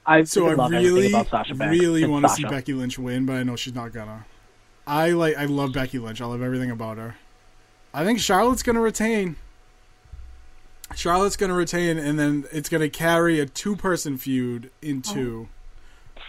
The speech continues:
Speaker 2: whatever the next pay-per-view is. Yeah.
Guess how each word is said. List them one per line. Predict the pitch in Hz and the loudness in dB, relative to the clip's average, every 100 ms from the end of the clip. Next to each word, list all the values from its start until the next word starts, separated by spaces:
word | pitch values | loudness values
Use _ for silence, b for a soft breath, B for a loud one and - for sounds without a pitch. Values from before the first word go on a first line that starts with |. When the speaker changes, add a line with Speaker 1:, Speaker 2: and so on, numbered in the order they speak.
| - | -10
Speaker 2:
whatever | 127 127 127 127 | -6 -4 -4 -4
the | 127 123 123 117 - 135 | -2 -4 -6 -10 -16 -10
next | 127 - | -10 -6
pay-per-view | - 131 120 117 113 104 | -4 -2 -4 -10 -12 -14
is. | 101 - - - - - _ _ _ _ _ _ - 127 | -18 -20 -20 -20 -20 -20 _ _ _ _ _ _ -20 -12
Yeah. | 123 113 | -10 -10